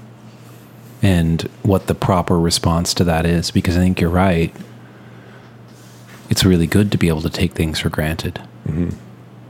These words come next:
Speaker 1: You know, air conditioning, for example, or, you know, let's just go with running water and plumbing.
Speaker 2: <laughs> Yeah, totally. I was thinking the same thing.
Speaker 1: It's really good to not have to think about that.
Speaker 2: Mm-hmm.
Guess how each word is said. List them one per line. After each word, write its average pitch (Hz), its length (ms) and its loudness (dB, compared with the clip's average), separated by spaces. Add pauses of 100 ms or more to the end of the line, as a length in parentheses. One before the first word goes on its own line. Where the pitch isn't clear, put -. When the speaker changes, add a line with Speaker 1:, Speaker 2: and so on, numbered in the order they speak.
Speaker 1:
You 82 120 -2
know, 90 80 -6
air 95 140 2
conditioning, 85 540 0
for 95 100 2
example, 85 560 0
or, 80 320 0 (720)
you - 80 -2
know, 80 240 -2 (480)
let's - 160 -2
just 107 140 2
go 95 100 2
with 82 160 -2
running 82 400 2
water 78 300 2
and 73 180 -4
plumbing. 78 380 -4
Speaker 2:
<laughs> - 160 -6
Yeah, 127 140 2
totally. - 340 0
I - 20 0
was - 140 2
thinking 90 140 4
the 73 60 -2
same 85 140 0
thing. 87 200 -4 (680)
Speaker 1:
It's - 140 4
really 104 240 4
good 80 300 2
to - 100 -6
not 82 180 0
have - 140 -4
to - 80 -12
think 90 200 0
about - 240 -2
that. - 220 -8 (100)
Speaker 2:
Mm-hmm. 95 280 0